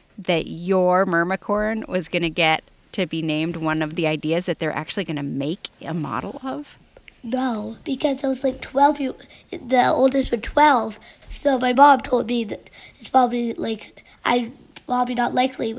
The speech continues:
Speaker 2: Out of five hundred, about ten are picked. So it's not good chances that your, yours would be picked. Like, two in a hundred.
Speaker 1: Whoa.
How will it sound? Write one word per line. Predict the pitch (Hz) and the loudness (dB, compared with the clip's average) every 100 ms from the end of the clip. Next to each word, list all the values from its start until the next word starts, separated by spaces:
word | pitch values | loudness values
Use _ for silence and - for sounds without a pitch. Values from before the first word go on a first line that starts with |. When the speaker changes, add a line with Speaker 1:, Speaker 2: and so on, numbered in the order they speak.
| - | -2
Speaker 2:
Out | 254 | 0
of | 262 | 0
five | - 277 302 | 0 0 2
hundred, | 320 262 240 240 214 | 2 2 -2 -6 -4
about | 262 247 240 | -2 0 -2
ten | - - 254 | -4 -2 0
are | 240 | 0
picked. | 214 - 285 - - - - - | 0 2 2 0 -14 -20 -20 -20
So | - 277 254 240 226 - - | -4 4 6 6 2 -4 -8
it's | - 233 | -6 2
not | 294 330 - 277 - - 247 | 6 8 6 -6 -20 -20 0
good | 277 240 | 0 0
chances | - 262 240 - 247 208 | 0 0 0 -6 -6 -4
that | - - | -4 -4
your, | - 208 - - - | -4 -6 -10 -20 -8
yours | - 226 214 | -2 -2 -2
would | 226 208 | -4 -4
be | 233 | -6
picked. | - 240 - - - - - - - - - - - - - | -4 -4 -6 -12 -12 -16 -20 -18 -18 -20 -20 -20 -20 -18 -12
Like, | 226 - 220 - - - - | -12 -12 -16 -18 -20 -18 -14
two | - 302 302 | -2 2 4
in | 285 | 4
a | 233 | 2
hundred. | 214 247 214 - - - _ _ | 2 0 -2 -8 -10 -16 _ _
Speaker 1:
Whoa. | - 359 269 180 151 | 2 4 6 4 0